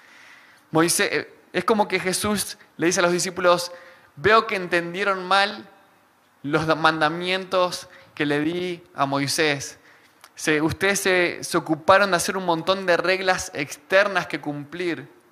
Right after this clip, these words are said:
pero se olvidaron de que a mí siempre, siempre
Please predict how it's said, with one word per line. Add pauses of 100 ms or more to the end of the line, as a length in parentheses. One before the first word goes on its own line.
(640)
pero
se
olvidaron (520)
de
que
a
mí
siempre,
siempre